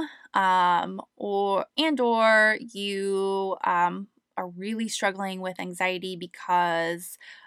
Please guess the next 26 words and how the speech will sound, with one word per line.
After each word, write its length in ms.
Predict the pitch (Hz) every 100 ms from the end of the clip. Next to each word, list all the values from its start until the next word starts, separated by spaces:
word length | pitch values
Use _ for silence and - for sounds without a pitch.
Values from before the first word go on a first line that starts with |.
| -
of, 520 | 175 170 170 170 170 -
um, 560 | - 180 165 - - 220 _ _ _ - -
money 260 | 202 175 185
issues 440 | 208 240 233 233
maybe, 720 | 226 226 226 226 220 220 226 - - - - -
or 500 | 202 190 180 180 170
health 300 | 175 226 220
issues, 1400 | 226 - - 220 214 214 214 208 208 208 208 208 208 - -
or 240 | 196 185
maybe 200 | 180 190
you're 120 | 214 214
just 180 | 190
working 240 | 185 180 185
a 60 |
crap 400 | - - 190 165 -
ton, 260 | - -
like 200 | - -
you're 100 | 202
in 280 | 185 196 185
the 280 | 175 175 165
health 300 | - 185 -
profession 560 | - - - - - -
or 80 | -
something 300 | - - -
like 220 | 104 -
that, 160 | -